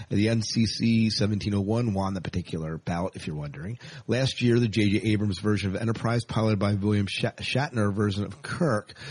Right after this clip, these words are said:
uh, fought an honorable draw with the N C C seventeen oh one helmed by Jack Sparrow for top co-honors.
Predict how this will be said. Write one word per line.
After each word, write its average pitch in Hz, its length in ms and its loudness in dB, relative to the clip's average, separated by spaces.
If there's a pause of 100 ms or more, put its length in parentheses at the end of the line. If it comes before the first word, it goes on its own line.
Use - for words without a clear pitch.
(480)
uh, - 80 0
fought 113 340 0
an 120 140 -2
honorable 139 380 0
draw 95 540 2
with 95 180 2
the 98 120 0
N 101 100 2
C 107 120 -4
C 107 300 0
seventeen 101 440 -2
oh 104 40 4
one 101 220 0
helmed 101 200 0
by 104 100 2
Jack 101 280 -4
Sparrow 98 380 -4
for 104 160 -6
top - 360 -6
co-honors. 107 680 -2